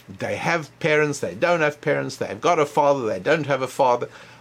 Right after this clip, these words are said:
All of this, this is an introduction of familial chaos that the left began practicing from, as I say, nineteen sixty-two approximately. Uh, yeah, again, sexual chaos,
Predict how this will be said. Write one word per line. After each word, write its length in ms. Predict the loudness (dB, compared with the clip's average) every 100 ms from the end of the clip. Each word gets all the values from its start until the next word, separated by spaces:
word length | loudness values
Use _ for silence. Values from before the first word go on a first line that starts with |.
| 0 6
All 200 | 6 6
of 100 | 2
this, 420 | 0 -2 -8 -10 -8
this 240 | -8 -6
is 140 | -6 -4
an 60 |
introduction 920 | -4 -4 -6 -2 -4 -4 -8 -8 -10 -2
of 160 | -2 -2
familial 760 | -2 -2 2 2 4 4 2
chaos 640 | -2 -2 -2 -6 -12 -14 -16 -20 -20 -6
that 180 | -6 -4
the 80 | 2
left 320 | 2 2 -4
began 340 | -4 -2 -4
practicing 720 | -4 -4 -4 -6 -6 -4 -6
from, 320 | -4 -2 -2 -6 -20 -16 -4
as 200 | -2 0
I 140 | 0
say, 280 | 0 -2 -2
nineteen 520 | -4 -4 -4 -8 -6
sixty-two 800 | -6 -4 -6 -8 -12 2 6 6
approximately. 880 | 4 0 0 0 -2 -2 0 0 -2 -12 -20 -20 -6
Uh, 220 | -2 0
yeah, 240 | 0 0 -2 -10 _ -20 -20 _
again, 400 | -4 -2 -2 -2 -10 -12
sexual 520 | -2 -2 0 0 0
chaos, 500 | 0 -2 0 -2 -4